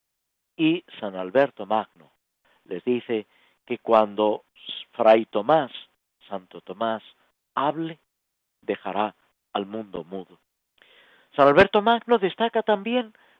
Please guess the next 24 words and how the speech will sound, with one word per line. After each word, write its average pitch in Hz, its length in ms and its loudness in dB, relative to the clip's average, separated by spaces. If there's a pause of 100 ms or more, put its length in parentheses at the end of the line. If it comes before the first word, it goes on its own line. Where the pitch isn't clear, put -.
(100)
por 175 200 10
su 185 200 0
dedicación 156 880 2 (300)
a 139 80 6
las 127 200 6
ciencias 160 540 2
naturales, 110 640 -4 (460)
por 190 160 8
esa 247 440 6
armonía 185 800 4 (440)
entre 139 400 6
la 117 200 2
ciencia 240 760 2 (720)
y - 60 -18
la - 140 -12
fe, 151 300 2 (920)
y 233 140 2
nos 180 240 -4
enseña 127 580 2 (440)
que 139 260 2 (440)
todo 214 320 4
viene 135 360 -4
de 90 120 -8
Dios 98 340 -2